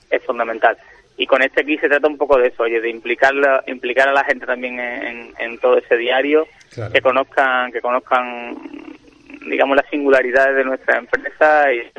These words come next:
Speaker 1: y podamos llevar todo a cabo, pues que, eh, eh, yo siempre digo la misma frase, pero al final la empresa es de todos, si va bien, pues todos ganaremos, pero si no va bien, pues no iremos todos a la calle. Y se trata
Speaker 2: Sí.
Speaker 1: de que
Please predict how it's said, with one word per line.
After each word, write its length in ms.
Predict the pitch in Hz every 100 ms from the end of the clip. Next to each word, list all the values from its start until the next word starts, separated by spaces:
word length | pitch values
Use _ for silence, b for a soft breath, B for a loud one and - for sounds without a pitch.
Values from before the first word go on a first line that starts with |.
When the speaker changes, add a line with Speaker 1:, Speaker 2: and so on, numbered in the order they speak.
| 120
Speaker 1:
y 40 | 117
podamos 380 | 113 113 117 117
llevar 240 | 120 120
todo 180 | 123 123
a 80 | 120
cabo, 260 | 127 127 127
pues 160 | 135
que, 160 | - 123
eh, 60 | - b b b b - - - -
eh, 220 | - - -
yo 100 | -
siempre 340 | - 127 123 117 - - - - _ _
digo 260 | 135 143 147
la 80 |
misma 180 | 143 139
frase, 320 | - 156 -
pero 140 | - 120
al 80 | -
final 420 | 117 117 127 127
la 80 | 123
empresa 300 | - 123 139
es 60 |
de 100 | 131
todos, 320 | 143 147 120
si 60 | 117
va 100 | 117
bien, 220 | 123 143
pues 120 | 123 117
todos 180 | 120 123
ganaremos, 400 | 127 127 135 139
pero 160 | 131
si 60 | 123
no 80 | 123
va 80 |
bien, 120 | 131 127
pues 100 | -
no 80 | 131
iremos 320 | 127 127 120
todos 220 | - 120
a 60 | 113
la 100 | 110
calle. 300 | - 127 120
Y 20 |
se 140 | - -
trata 240 | 120 131
Speaker 2:
Sí. 60 | 127
Speaker 1:
de 80 | 120
que 180 | 127